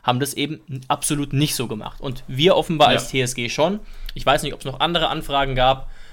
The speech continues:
Speaker 1: aber ich nehme mal an, jetzt nicht. Und mit David Raum haben wir ja auch einen. Da bin, ich bin mir ganz sicher, dass der als Stammspieler eingeplant ist. Bin ich mir ganz
Speaker 2: Denk
Speaker 1: sicher.
Speaker 2: ich auch.
Speaker 1: Ähm,
Speaker 2: Ja.
Speaker 1: und trotzdem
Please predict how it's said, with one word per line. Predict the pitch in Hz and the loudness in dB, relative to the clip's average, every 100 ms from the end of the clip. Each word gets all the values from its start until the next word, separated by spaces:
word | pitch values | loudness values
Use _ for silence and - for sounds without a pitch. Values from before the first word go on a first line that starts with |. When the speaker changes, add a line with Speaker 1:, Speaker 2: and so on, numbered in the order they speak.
| - | -8
Speaker 1:
aber | - 123 120 - | -4 0 0 0
ich | - | -6
nehme | 131 | -2
mal | 131 | -2
an, | 131 123 | -2 -4
jetzt | 117 143 | -6 -4
nicht. | 175 - | -4 -4
Und | 127 127 | -8 -8
mit | 120 | 2
David | 123 120 113 | 4 4 0
Raum | 113 139 143 | 2 2 0
haben | 127 | -2
wir | 117 | 0
ja | 113 | 0
auch | 123 123 | 0 -2
einen. | 127 127 165 185 - _ _ _ - - | -2 -2 -2 -6 -12 _ _ _ -20 -6
Da | 127 | -2
bin, | 117 131 | -2 -2
ich | - | -2
bin | 139 | -2
mir | 120 | -2
ganz | 139 170 190 | -2 -4 -6
sicher, | 175 180 | -8 -8
dass | 123 127 | -8 -6
der | 127 117 | -2 0
als | 135 - | 0 -2
Stammspieler | 117 127 - 147 170 196 | -2 -4 -6 -6 -4 -4
eingeplant | 240 233 - 110 - | -2 -2 -2 -2 -4
ist. | - - - _ | -12 -14 -16 _
Bin | 139 | -10
ich | 143 | -8
mir | 139 | -6
ganz | 127 151 | -4 -2
Speaker 2:
Denk | 135 135 | 0 2
Speaker 1:
sicher. | 180 | 0
Speaker 2:
ich | 135 | 0
auch. | 117 - - _ | -4 -8 -20 _
Speaker 1:
Ähm, | 135 135 135 | 4 6 6
Speaker 2:
Ja. | - | 2
Speaker 1:
und | 139 127 | -2 -4
trotzdem | - 147 180 - - 170 185 196 | -2 2 2 0 0 2 2 -2